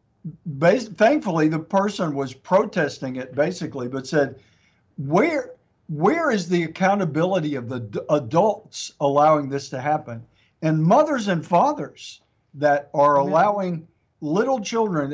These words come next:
Speaker 1: and what this video was, was this stupid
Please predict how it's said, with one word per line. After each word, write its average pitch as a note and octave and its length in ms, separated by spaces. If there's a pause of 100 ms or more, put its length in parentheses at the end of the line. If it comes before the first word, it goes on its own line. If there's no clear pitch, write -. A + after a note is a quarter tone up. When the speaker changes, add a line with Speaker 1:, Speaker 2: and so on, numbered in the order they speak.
Speaker 1:
and E3 240
what F#3+ 220
this F#3 200
video E3+ 420
was, C3+ 400
was C#3 220
this F3+ 200
stupid F#3 580